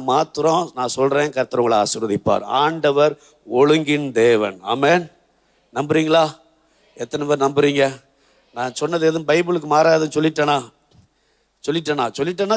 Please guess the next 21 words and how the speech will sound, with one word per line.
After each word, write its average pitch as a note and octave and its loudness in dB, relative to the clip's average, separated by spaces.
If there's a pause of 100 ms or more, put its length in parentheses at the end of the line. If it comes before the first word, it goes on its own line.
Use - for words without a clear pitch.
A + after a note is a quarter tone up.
சொல்லுங்க, F3 -2
நான் D#3 -4
மன்னிப்பு C#3+ -8
கேட்குறேன். A#2+ -8
சொல்லிட்டேனா? D3 -4 (500)
அதனால A#2 0 (100)
சொல்றேன், C3+ -4
தேவனோட C#3 2 (100)
இருங்க, C3 -2 (260)
சபையோட B2 0
இருங்க. C3 -2 (540)
நிச்சயமா D3 -4
உங்க C#3 -2
எதிர்காலம் C#3 0 (180)
பாதுகாப்பா A#2+ 0
இருக்கும். F#2+ -8 (100)
ஆமென். D3 0 (600)
நம்முடைய B2 -6
எதிர்காலம் D3 0
ஆண்டவருடைய C#3 -4
கரத்துல B2+ -2